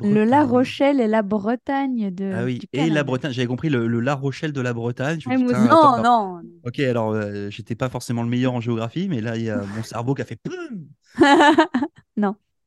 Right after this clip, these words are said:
Speaker 2: Mais, euh, oui,
Speaker 1: Non,
Speaker 2: oui,
Speaker 1: c'est pas
Speaker 2: c'est,
Speaker 1: au même
Speaker 2: c'est,
Speaker 1: endroit.
Speaker 2: c'est, c'est vrai que, euh, c'est vrai que ça ressemble un petit peu. Euh, la, la, pour information, l'île du Prince-Édouard ressemble vraiment à la Bretagne.
Speaker 1: D'accord.
Speaker 2: Là, là, pour le coup, c'est même, euh, tu passes le pont de la Confédération, là, puis d'un coup, tu fais,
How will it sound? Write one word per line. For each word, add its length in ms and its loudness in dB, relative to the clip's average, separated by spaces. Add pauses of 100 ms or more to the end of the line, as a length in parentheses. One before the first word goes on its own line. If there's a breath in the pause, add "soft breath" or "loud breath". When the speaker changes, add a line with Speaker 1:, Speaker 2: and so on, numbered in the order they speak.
(200)
Speaker 2:
Mais, 160 -2
euh, 180 -8
oui, 80 2
Speaker 1:
Non, 60 4
Speaker 2:
oui, 100 2
Speaker 1:
c'est 100 -4
pas 60 0
Speaker 2:
c'est, 60 -2
Speaker 1:
au 20 -2
même 80 -4
Speaker 2:
c'est, 40 -8
Speaker 1:
endroit. 180 -8
Speaker 2:
c'est, 120 -14
c'est 180 -8
vrai 200 -4
que, 140 -8
euh, 420 -4
c'est 160 -12
vrai 100 -6
que 80 -14
ça 100 -8
ressemble 300 -6
un 80 -4
petit 140 -14
peu. 140 -12 (320 soft breath)
Euh, 220 2
la, 200 -2
la, 360 -2
pour 220 -8
information, 440 -4
l'île 300 -4
du 80 -6
Prince-Édouard 480 -8
ressemble 440 -6
vraiment 680 -6
à 40 -8
la 80 -6
Bretagne. 340 -12 (320)
Speaker 1:
D'accord. 420 0
Speaker 2:
Là, 80 -2 (120)
là, 160 0
pour 160 0
le 100 2
coup, 220 -6
c'est 160 -6
même, 280 0
euh, 200 -4 (420 soft breath)
tu 100 -6
passes 220 -2
le 80 0
pont 140 2
de 40 2
la 80 4
Confédération, 720 -4
là, 140 -4
puis 120 -10
d'un 140 -4
coup, 140 -12
tu 100 -20
fais, 180 -8